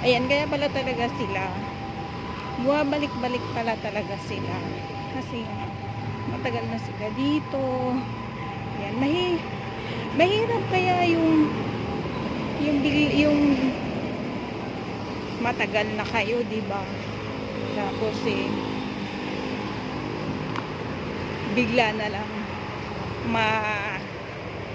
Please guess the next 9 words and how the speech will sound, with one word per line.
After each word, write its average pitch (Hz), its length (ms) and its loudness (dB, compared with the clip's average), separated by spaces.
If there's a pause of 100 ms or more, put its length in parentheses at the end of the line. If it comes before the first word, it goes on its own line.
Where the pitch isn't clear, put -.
(340)
mawindang. 220 880 2 (160)
Kaya 233 280 2
kumbaga, 240 480 2 (1300)
masarap 294 520 0
pa 247 160 0
rin 240 280 2 (1600)
bumalik. 196 520 4 (640)
Wow, 226 280 2 (160)
masarap 220 480 0